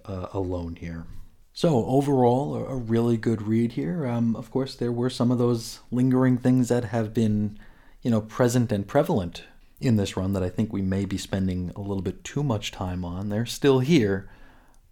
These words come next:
but the story's really picking up. Feels like we've really turned the corner here. We are headed toward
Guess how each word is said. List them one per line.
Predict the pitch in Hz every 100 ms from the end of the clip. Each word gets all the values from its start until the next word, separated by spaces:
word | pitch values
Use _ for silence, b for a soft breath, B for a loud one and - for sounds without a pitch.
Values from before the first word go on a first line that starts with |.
| -
but | 127 120
the | -
story's | - 127 113 104
really | 92 92
picking | 95 87 87
up. | 87 87 B B B
Feels | - 120 117
like | 117
we've | 110 95
really | 110 104
turned | 104 107 98
the |
corner | - 101 98 98
here. | 104 98
We | 95 95
are | 95 95
headed | 92 95 90 -
toward | - 87 85 90